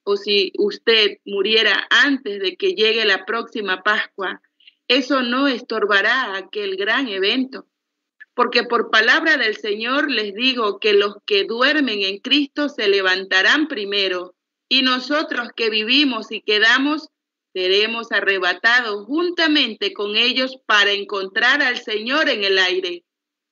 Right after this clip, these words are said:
El gran Melquisedec del cielo, el rey, no de la Jerusalén natural,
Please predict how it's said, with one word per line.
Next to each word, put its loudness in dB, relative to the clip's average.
El 0
gran 0
Melquisedec -2
del -4
cielo, 0
el 0
rey, 2
no 0
de 4
la 4
Jerusalén -2
natural, 0